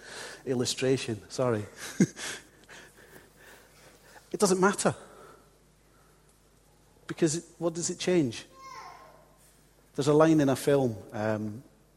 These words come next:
City of Angels, I think it is, uh, where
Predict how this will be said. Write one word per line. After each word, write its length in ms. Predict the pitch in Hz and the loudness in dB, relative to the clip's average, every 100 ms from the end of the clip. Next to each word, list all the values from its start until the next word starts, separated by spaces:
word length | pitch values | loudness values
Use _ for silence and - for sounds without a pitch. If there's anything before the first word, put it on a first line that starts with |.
| _ _ - | _ _ -12
City 300 | - 110 107 | -8 -6 -4
of 80 | |
Angels, 340 | 110 113 107 98 | -4 -4 -6 -12
I 60 | |
think 240 | 95 98 110 | -12 -12 -10
it 80 | 82 | -10
is, 260 | 98 - - _ - - - _ - | -10 -12 -16 _ -20 -20 -20 _ -16
uh, 180 | 101 101 104 | -12 -12 -10
where 280 | 113 110 | -6 -4